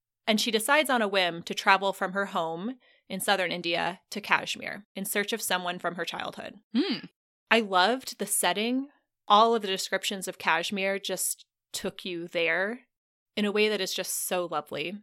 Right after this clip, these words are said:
Speaker 1: and will stay with me for a long time.
Speaker 2: Hmm.
Speaker 1: It was not an uplifting novel,
Speaker 2: Hmm.
Speaker 1: and the protagonist made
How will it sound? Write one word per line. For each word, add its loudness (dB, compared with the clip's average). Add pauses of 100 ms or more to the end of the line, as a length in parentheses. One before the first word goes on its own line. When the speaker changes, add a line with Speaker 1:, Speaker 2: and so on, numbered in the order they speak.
(380)
Speaker 1:
and 0
will -4
stay 0
with -8
me -8
for -8
a -4
long -6
time. -8 (300)
Speaker 2:
Hmm. -2 (600)
Speaker 1:
It 0
was -4
not 0
an -4
uplifting -2
novel, -2 (180)
Speaker 2:
Hmm. -4 (120)
Speaker 1:
and 2 (640)
the 0
protagonist 2
made 0